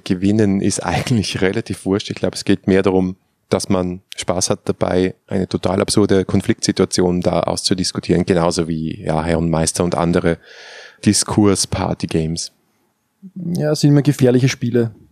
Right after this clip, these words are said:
Speaker 2: Wenn einer die Macht hat, willkürliche Entscheidungen zu treffen, dann ist es nicht für jede Spielgruppe geeignet.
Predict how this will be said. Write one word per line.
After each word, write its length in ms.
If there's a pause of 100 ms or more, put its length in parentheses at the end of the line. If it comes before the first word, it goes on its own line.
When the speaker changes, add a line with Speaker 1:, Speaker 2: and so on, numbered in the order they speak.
(120)
Speaker 2:
Wenn 260
einer 400
die 160
Macht 340
hat, 120
willkürliche 440
Entscheidungen 440
zu 120
treffen, 420
dann 140
ist 80
es 100
nicht 180
für 80
jede 200
Spielgruppe 520
geeignet. 500